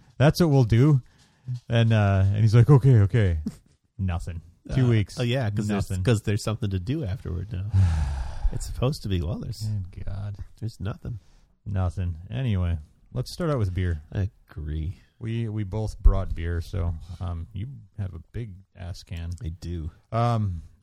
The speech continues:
Speaker 1: I picked this one out actually because I thought you might like it. Um, I was at the, uh, liquor store a couple weeks ago, and I,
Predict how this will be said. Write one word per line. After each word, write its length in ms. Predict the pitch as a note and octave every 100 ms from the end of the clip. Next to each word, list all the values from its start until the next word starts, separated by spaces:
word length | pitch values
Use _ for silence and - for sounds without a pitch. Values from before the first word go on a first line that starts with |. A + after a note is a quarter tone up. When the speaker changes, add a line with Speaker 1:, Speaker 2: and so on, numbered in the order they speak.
| _
Speaker 1:
I 80 | G#2+
picked 260 | - G3+
this 180 | G#3+ -
one 140 | D3 B2+
out 160 | A#2+
actually 320 | F#2+ A#2 - B2+
because 260 | G2+ G#2+
I 60 | G2
thought 260 | F#2 E3 G2
you 80 |
might 200 | G#2 F#2+
like 240 | E2+ C3 -
it. 120 | - _ _ _ _ _ F#2
Um, 260 | F#2+ E2+ E2 - -
I 80 | G2
was 120 | F2+
at 160 | G2 -
the, 240 | F#2 F2
uh, 140 | F2+ F2
liquor 240 | G#2+ G2+
store 260 | F#2 F2 F2
a 40 |
couple 260 | D#2+ F#2+ G2
weeks 300 | F2 F2+ -
ago, 160 | F2 E2
and 100 | F#2
I, 140 | F2